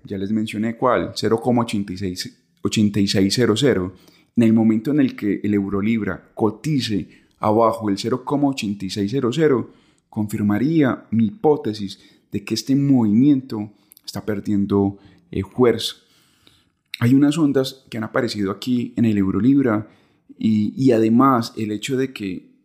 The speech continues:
en, en los últimos meses, especialmente en el último mes y medio, la paridad experimentó un movimiento bajista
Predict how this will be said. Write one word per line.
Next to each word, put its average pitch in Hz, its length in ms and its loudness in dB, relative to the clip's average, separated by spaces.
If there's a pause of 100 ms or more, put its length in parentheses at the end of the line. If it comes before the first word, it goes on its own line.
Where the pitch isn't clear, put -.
(160)
en, 104 340 -2
en 101 220 4
los 98 180 -2
últimos 123 460 0
meses, 113 640 -2 (320)
especialmente 147 800 0
en 113 80 2
el 101 100 0
último 113 320 -2
mes 101 200 -2
y 117 40 0
medio, 104 440 2 (440)
la 104 140 -6
paridad 104 320 4
experimentó 110 540 -2
un 98 80 -2
movimiento 113 460 0
bajista 104 560 -4